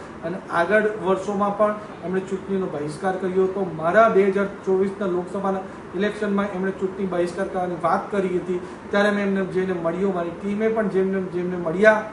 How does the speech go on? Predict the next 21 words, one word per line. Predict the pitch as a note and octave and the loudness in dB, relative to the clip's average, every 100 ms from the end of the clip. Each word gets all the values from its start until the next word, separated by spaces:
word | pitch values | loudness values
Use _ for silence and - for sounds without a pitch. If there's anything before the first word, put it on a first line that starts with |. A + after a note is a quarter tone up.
| - - - - - - | -12 -16 -16 -16 -14 -2
અને | G3+ A#3+ - - - - - | 0 2 0 -6 -14 -16 2
ત્યારે | G3 G3+ B3+ | 6 6 6
મેં | B3+ | 4
એમને | A#3+ A3+ | 2 2
વચન | F#3+ F#3 B3 | 2 2 4
આપ્યું | A#3 G#3 G3 E3 | 4 4 0 -2
હતું | D3+ C#3 - - - | -2 -10 -10 -16 -10
કે | G3 - E3+ | -10 -6 2
આ | F#3+ A3 F3 | 4 4 2
ઇલેક્શન | F#3+ F#3+ - F#3 | -2 -2 -4 -4
તમે | F#3 F3 | -4 -4
બહિષ્કાર | D3+ D3+ D3+ - D#3 C#3+ | -2 -2 -2 -4 -6 -4
ના | D#3 | -4
કરતા. | F#3 F#3+ - F#3 F#3 F#3 - - E3 | -2 -4 -4 -2 -2 -6 -14 -12 -6
મેં | F3 | -6
સો | - - G3+ | -6 2 4
એ | C4+ | 4
સો | C#4+ B3+ | 4 4
ટકા | A#3+ A3 G#3 G3 - - | 4 2 2 0 -4 -4
આ | F3 | -2
બ્રિજ | E3 E3 F#3+ | -2 0 0